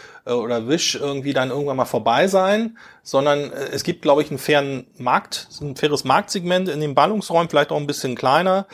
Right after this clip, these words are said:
ähm, wo dann verschiedene Anbieter eben so eine Art Premium, Regional-, Bio-Sortiment für die Urban People, ähm, anbieten können. So, ähm, für die, ich nenne das immer so klassisches E-Food, äh, kompaktes Vollsortiment oder großes Vollsortiment.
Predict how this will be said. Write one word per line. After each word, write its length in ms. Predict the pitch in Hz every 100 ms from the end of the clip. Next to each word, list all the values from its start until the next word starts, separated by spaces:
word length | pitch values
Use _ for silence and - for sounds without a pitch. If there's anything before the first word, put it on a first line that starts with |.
| - - -
ähm, 440 | 135 143 143 147 135
wo 120 | 127 151
dann 140 | 143
verschiedene 420 | 143 - 151 135
Anbieter 640 | 120 147 147 147 139 135 101 -
eben 200 | 135 131
so 100 | 143
eine 120 | 120
Art 160 | 120 -
Premium, 720 | - 139 151 139 139 135 131 - - _ -
Regional-, 640 | 123 131 127 113 117 123
Bio-Sortiment 1000 | 117 131 147 131 123 120 135 123 127 135
für 180 | - 131
die 220 | 123 120
Urban 560 | - 131 131 127 113 107
People, 440 | - 131 127 123 - - - - -
ähm, 420 | 123 117 110 104
anbieten 400 | - 123 113 104
können. 300 | 101 95 76 -
So, 320 | 127 107 85 - - - -
ähm, 640 | 127 127 131 131 131 - _ _ 135
für 240 | - 165 165
die, 600 | - 165 175 180 175 _ _ _ -
ich 180 | 113
nenne 140 | 143 160
das 160 | 170
immer 240 | - 156 147
so 120 | 143
klassisches 720 | - 143 135 175 - 123 -
E-Food, 640 | 120 117 - 160 196 -
äh, 320 | - 135 131 -
kompaktes 640 | - 131 - - - 156
Vollsortiment 840 | - 156 156 147 147 151 147 147 143
oder 140 | 123
großes 380 | 113 131 151 151
Vollsortiment. 880 | - 156 156 156 156 160 156 170